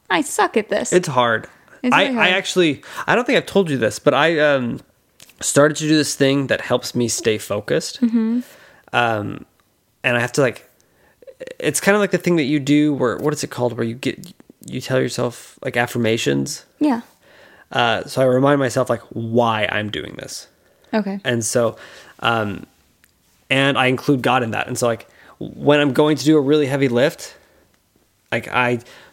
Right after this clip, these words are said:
Speaker 2: like, I, uh, pray and I say, "Heavenly Father, help me do this. Help me be strong. Help me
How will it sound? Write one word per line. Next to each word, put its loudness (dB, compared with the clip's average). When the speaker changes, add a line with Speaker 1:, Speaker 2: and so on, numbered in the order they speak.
Speaker 2:
like, -6
I, 2
uh, -2
pray 2
and -2
I -8
say, -12
"Heavenly 0
Father, 2
help -2
me 2
do 2
this. -2
Help -2
me 0
be 2
strong. 0
Help -6
me -12